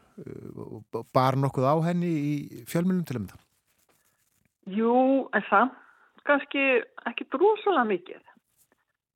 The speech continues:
Speaker 2: Um, en þeir létu alveg í sér heyra, sko, þeir voru búin að safna, voru rosalega stoltir af þessu.
Speaker 1: Mm.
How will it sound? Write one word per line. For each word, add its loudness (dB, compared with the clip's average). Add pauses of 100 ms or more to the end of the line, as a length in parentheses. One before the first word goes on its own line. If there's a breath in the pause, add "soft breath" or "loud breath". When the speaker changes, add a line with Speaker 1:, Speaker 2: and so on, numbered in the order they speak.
(520)
Speaker 2:
Um, -10 (340)
en 0 (320)
þeir 4
létu 2
alveg 6
í -2
sér -2
heyra, 0
sko, -2
þeir -2
voru -4 (120)
búin -4
að -6
safna, -4
voru 0
rosalega -6
stoltir -4
af -4
þessu. -10 (200)
Speaker 1:
Mm. -10